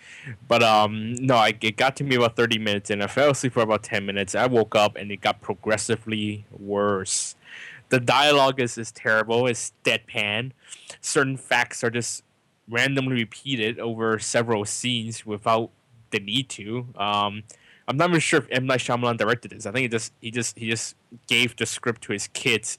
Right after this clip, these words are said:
and let them handle the camera and everything. Um, although there are some really good technical stuff. Um,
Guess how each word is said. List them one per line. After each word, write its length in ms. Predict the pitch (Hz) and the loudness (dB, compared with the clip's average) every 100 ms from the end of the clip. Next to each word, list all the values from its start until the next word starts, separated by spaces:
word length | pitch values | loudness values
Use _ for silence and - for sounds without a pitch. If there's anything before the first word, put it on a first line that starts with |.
| - | -6
and 220 | 104 107 | -6 -2
let 140 | 110 | -4
them 100 | 113 | -4
handle 300 | 113 113 107 98 | -2 -4 -4 -8
the 60 | |
camera 400 | 98 104 101 95 | -4 -4 -2 -4
and 120 | 90 | -8
everything. 380 | 90 87 92 90 _ - - - - | -10 -14 -16 -18 _ -20 -20 -14 0
Um, 560 | 113 110 104 101 104 107 _ _ _ _ _ _ _ _ - | 4 6 4 0 -14 -18 _ _ _ _ _ _ _ _ 4
although 140 | 233 | 4
there 160 | 220 214 | 6 6
are 100 | 175 | 6
some 180 | 185 | 2
really 200 | 180 170 | 0 0
good 180 | 147 147 | 2 0
technical 400 | - 120 120 127 | 0 -4 -4 -4
stuff. 460 | 117 - 120 123 - | -4 2 2 2 -4
Um, 460 | 113 113 110 110 | 0 4 2 0